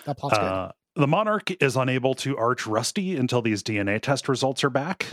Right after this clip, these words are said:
Speaker 2: You know, like,
Speaker 1: Mm-hmm.
Speaker 2: oh, is he family? Um, and, uh, because of this, he impulsively joins this rival antagonist organization called Arch that is led by the mysterious Mantilla, uh, who also happens to be his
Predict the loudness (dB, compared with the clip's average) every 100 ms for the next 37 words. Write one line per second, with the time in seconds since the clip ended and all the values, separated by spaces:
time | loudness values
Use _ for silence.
0 | -8 -2 2 2 2 2 4 2 0 4
1 | 4 4 -2 -6 -16 -20 -18 -20 _ 2
2 | 4 2 0 -2 -2 0 2 4 0 0
3 | -2 -2 -2 -2 -2 -2 0 -2 2 2
4 | 2 -2 0 0 0 -2 -2 0 0 2
5 | 2 2 0 0 0 0 0 0 -2 -2
6 | 0 2 2 2 0 -2 -4 0 0 0
7 | -2 -2 -2 -2 -2 -2 -2 -2 -4 -4
8 | -4 2 2 2 -2 -4 -4 -12 -14 -14
9 | -2 0 2 2 2 2 2 0 0 -2
10 | -2 -2 -2 -2 -2 -2 -2 -2 0 -2
11 | -2 0 0 0 -4 -8 -14 -18 -14 0
12 | 0 0 2 2 2 0 0 0 -2 -2
13 | -4 -2 -4 -6 -4 -4 -2 -2